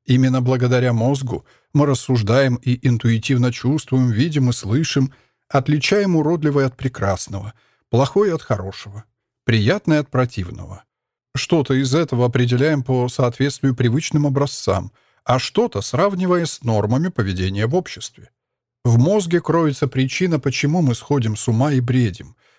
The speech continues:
почему нас посещают страхи, ночные и дневные,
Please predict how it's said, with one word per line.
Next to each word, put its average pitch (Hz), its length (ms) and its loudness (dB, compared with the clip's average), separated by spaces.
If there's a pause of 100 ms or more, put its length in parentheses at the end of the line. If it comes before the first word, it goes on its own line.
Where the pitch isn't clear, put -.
почему 151 340 2
нас 143 160 0
посещают 127 580 0
страхи, 117 520 -2
ночные 117 500 0
и 120 40 2
дневные, 98 600 -2